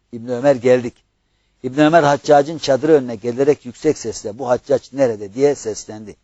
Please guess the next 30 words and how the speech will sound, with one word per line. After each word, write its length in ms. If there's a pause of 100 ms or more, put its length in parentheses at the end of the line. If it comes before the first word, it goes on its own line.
(300)
Bunun 140
üzerine 280
Haccac 520
dışarı 300
çıktı. 340 (480)
İbn 200
Ömer 300
de 100
'Gidiyoruz.' 560
dedi. 300 (380)
'Haccac 440
şimdi 180
mi?' 160
dedi. 200
İbn 200
Ömer 300
de 60
'Evet.' 380
dedi. 220
'Haccac 460
beni 200
bekle 280
de 100
başıma 380
bir 100
su 160
döküp 260 (220)
gusül 260
edeyim.' 500
dedi. 340